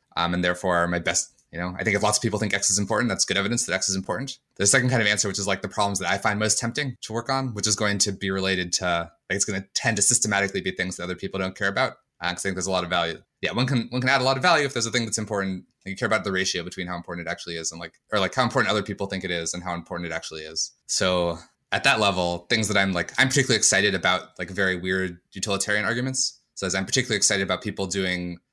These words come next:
more thinking about what actual features of the world affect whether on a positive or negative trajectory. So thinking about things, like, there's a lot of considerations that are extremely important from this, like, long run utilitarian perspective that are just not very important according to people's normal, like,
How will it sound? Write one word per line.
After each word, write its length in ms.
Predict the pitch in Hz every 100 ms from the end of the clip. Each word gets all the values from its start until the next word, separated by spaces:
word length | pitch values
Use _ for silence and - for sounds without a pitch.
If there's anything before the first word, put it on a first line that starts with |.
| _
more 200 | 107 107
thinking 340 | 104 98 92
about 380 | 90 90 87 -
what 220 | - 98 87
actual 260 | 95 104
features 280 | 95 92 95
of 40 |
the 80 | -
world 220 | 90 87
affect 260 | 87 90 -
whether 180 | 90 85
on 80 | 82
a 60 |
positive 320 | - 87 85
or 60 | 82
negative 260 | 85 82 82
trajectory. 540 | - 80 - 78 78 _ - - - -
So 120 | 104
thinking 280 | 107 98 92
about 260 | 90 87
things, 720 | - 87 87 85 - - - - _ _ _ -
like, 120 | 98
there's 100 | 110
a 40 |
lot 120 | 120 123
of 120 | 120
considerations 520 | 117 107 107 104 113
that 100 | 95
are 60 | 92
extremely 380 | - 123 110
important 480 | 101 98 92 107 -
from 220 | - 98
this, 360 | 90 - - - _ _ _
like, 160 | - - 95
long 240 | 98 92
run 120 | 95
utilitarian 580 | 92 - 92 - 95 98
perspective 560 | - - 110 143 131 - _ _ -
that 80 | 98
are 60 |
just 140 | 95 101
not 200 | 92 90
very 120 | 92
important 360 | 92 92 82
according 320 | 85 - 90 90
to 80 |
people's 360 | - 95 90 85
normal, 540 | 92 90 92 95 92 _
like, 100 | -